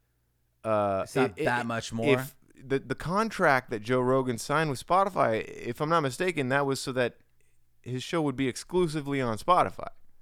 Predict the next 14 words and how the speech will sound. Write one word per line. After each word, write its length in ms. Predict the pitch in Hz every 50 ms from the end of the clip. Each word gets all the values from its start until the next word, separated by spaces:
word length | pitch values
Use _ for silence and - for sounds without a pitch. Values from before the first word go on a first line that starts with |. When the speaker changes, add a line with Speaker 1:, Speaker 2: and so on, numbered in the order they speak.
| - -
Speaker 2:
But 160 | 110 123 139
he 60 | 143
gets 160 | 127 143 135 -
to 100 | - 131
keep 300 | - - 147 143 139 -
all 160 | 131 127 123
his 140 | 123 117 110
other 200 | 123 117 113 107
shit. 360 | - - - 117 101 73 - -
Speaker 1:
No, 100 | - 180
no, 60 | 202
no, 140 | 202 165 117
he 120 | 113 131 123 110 - - - -
doesn't. 340 | 165 202 240 214 123 -